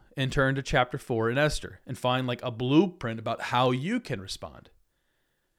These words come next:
As has been the case throughout the book of Esther, the answer to the question, like, can we go to this particular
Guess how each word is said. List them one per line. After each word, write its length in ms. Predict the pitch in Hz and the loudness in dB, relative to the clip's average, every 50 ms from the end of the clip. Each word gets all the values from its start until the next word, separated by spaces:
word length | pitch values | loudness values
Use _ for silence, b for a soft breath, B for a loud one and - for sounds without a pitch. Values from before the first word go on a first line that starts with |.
| _ _ _ _ _ _ _ _ _ _ | _ _ _ _ _ _ _ _ _ _
As 220 | - 127 139 135 - | 2 2 4 4 6
has 200 | 156 139 135 135 | 4 4 4 2
been 120 | 143 135 | -2 -4
the 60 | 131 | -4
case 380 | 131 - 170 156 147 139 - - | -2 0 2 2 2 0 -2 -2
throughout 360 | - 123 123 135 147 - B B B B B B B B | -2 2 2 2 2 0 B B B B B B B B
the 80 | - 120 | -4 -2
book 200 | 107 127 127 - | 0 0 0 0
of 160 | 120 107 - _ _ _ _ | -2 -4 -4 _ _ _ _
Esther, 340 | - 160 180 175 - - 117 | 0 2 2 2 0 -4 -4
the 240 | 110 107 110 117 127 | -4 -2 0 2 4
answer 380 | 147 170 170 - - 117 113 113 | 4 4 4 2 0 -2 -2 -2
to 140 | - - | -4 -6
the 60 | 110 104 | -8 -6
question, 520 | - - 170 185 - - - 110 98 101 | -2 2 2 2 2 0 -4 -8 -8 -8
like, 140 | 101 101 - | -10 -12 -8
can 120 | - 131 | -4 -4
we 120 | 123 123 113 | -4 -4 -2
go 320 | 107 123 127 151 160 165 | 0 4 6 6 6 6
to 160 | - - - | 2 -2 -6
this 340 | 98 101 101 98 - - - | -8 -8 -8 -8 -8 -10 -10
particular 600 | - _ - 110 - 117 113 - 110 98 95 90 | -12 _ -10 -8 -8 -8 -6 -6 -6 -6 -8 -10